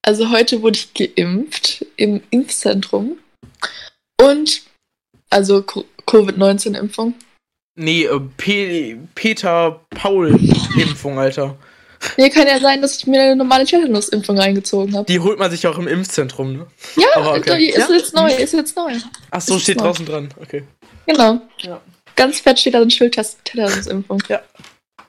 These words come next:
Speaker 1: Genau, also, ähm, ich bin da hingefahren und dann musste ich mich so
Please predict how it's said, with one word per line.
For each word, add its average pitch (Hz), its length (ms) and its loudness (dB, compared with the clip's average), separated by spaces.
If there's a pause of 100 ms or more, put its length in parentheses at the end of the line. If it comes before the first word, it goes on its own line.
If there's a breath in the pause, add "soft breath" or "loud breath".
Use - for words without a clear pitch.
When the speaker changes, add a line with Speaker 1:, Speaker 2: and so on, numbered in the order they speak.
(800 loud breath)
Speaker 1:
Genau, 240 220 8
also, 226 480 6
ähm, 208 420 0
ich - 140 -12
bin - 100 2
da 214 140 2 (160)
hingefahren 262 1040 -4 (200)
und 220 720 0 (200)
dann 214 380 2
musste 214 340 -2
ich 214 80 -2
mich 226 200 2
so 214 260 8